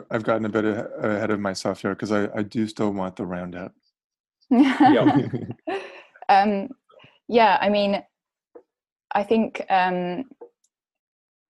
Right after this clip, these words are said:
Speaker 2: it was, it was a strange experience, um, yes, being in all of these and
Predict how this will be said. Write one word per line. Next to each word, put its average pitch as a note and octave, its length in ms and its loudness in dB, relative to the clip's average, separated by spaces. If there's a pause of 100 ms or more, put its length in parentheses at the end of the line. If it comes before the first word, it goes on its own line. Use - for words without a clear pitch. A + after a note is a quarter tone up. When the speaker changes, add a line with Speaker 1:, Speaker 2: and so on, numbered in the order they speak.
(580)
Speaker 2:
it F3+ 160 2
was, G#3 160 0 (120)
it G#3 80 4
was G3 120 0
a G#3 60 4
strange A3+ 360 2
experience, G3 840 0 (140)
um, E3 440 0 (400)
yes, F3+ 280 0 (220)
being F#3+ 300 6
in F3 100 -2
all E3+ 160 0
of E3 140 -2
these D#3+ 420 -2
and E3 340 -2